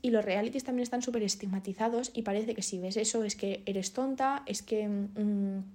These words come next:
madre mía, ¿cómo puedes estar viendo eso? Si eso es una mierda, si eso tal, si eso cual, y es como,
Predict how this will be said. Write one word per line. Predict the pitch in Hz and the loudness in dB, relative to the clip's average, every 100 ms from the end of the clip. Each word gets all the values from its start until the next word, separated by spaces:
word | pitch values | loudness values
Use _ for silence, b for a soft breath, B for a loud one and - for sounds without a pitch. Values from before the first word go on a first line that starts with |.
| - - - - - | -20 -20 -20 -8 0
madre | 220 196 190 | 0 0 -2
mía, | 202 247 240 | 0 2 0
¿cómo | 214 196 | 0 -2
puedes | 196 190 | -2 -6
estar | 185 190 | -6 -6
viendo | 185 185 180 | -4 -4 -2
eso? | 190 226 - 220 220 B B B | 0 0 0 -2 -4 B B B
Si | - | -2
eso | 214 208 202 | 0 0 0
es | 196 196 | 0 -2
una | 190 180 | -4 -2
mierda, | 196 233 240 226 226 | 2 2 2 0 -2
si | 220 | -2
eso | 196 196 | -6 -6
tal, | 196 220 220 | -6 -4 -2
si | 208 | -2
eso | 190 | -4
cual, | 208 226 | -2 -2
y | 226 | -2
es | - | -4
como, | 190 180 | -8 -8